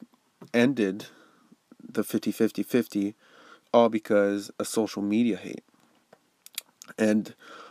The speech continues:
all the people that were talking about him not doing it really, and the fact that I think at one point,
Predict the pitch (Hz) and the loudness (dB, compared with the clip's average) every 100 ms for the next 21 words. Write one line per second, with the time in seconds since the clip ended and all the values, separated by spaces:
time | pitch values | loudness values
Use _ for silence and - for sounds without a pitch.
0 | _ - 110 107 - 117 - 107 104 104 | _ 4 4 4 0 -2 2 2 2 0
1 | - _ _ - 104 104 104 101 101 - | -2 _ _ 2 4 4 2 0 -2 -8
2 | _ _ _ _ _ _ _ _ _ _ | _ _ _ _ _ _ _ _ _ _
3 | _ _ _ _ _ - 110 104 107 101 | _ _ _ _ _ -6 -4 -2 0 2
4 | 98 98 - - - 107 101 101 98 - | 2 0 -4 -14 -6 -2 0 0 -2 -4
5 | - 104 101 104 - - 101 113 127 135 | -4 -2 0 0 -2 -6 -2 0 0 -2
6 | 139 _ _ - - - 104 98 - 104 | -6 _ _ -20 -20 -12 -6 -6 -2 0
7 | 104 104 107 98 - _ - _ _ _ | 2 2 2 0 -2 _ -20 _ _ _
8 | _ - 139 135 147 - 101 107 - 127 | _ -4 0 0 0 -2 -2 -2 -2 -2
9 | 127 | -2